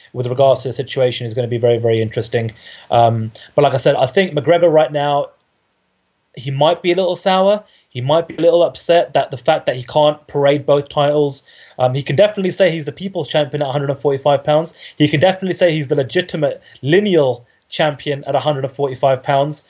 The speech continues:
Um, it's a little bit unfortunate. I mean, I actually think it's,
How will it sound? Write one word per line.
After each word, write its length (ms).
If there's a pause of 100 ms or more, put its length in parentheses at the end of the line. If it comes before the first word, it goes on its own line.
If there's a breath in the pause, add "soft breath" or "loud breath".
(260 soft breath)
Um, 460
it's 140
a 100
little 220
bit 100
unfortunate. 680 (200 loud breath)
I 60
mean, 240
I 180
actually 220
think 340
it's, 200